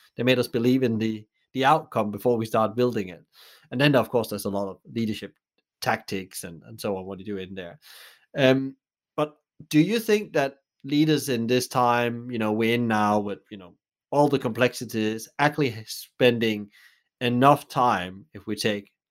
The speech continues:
on a month, on a weekly level,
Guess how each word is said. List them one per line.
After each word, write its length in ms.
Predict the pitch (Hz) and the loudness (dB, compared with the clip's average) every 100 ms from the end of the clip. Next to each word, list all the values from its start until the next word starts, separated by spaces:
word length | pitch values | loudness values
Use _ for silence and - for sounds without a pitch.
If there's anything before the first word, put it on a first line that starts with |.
| _ _ _ _ _ - | _ _ _ _ _ -6
on 120 | 107 | -2
a 40 | |
month, 420 | 98 113 117 113 | 2 2 2 -4
on 100 | 104 | -10
a 40 | 101 | 0
weekly 320 | 131 135 127 | 2 2 0
level, 500 | 110 104 101 98 101 | 0 0 -2 -8 -10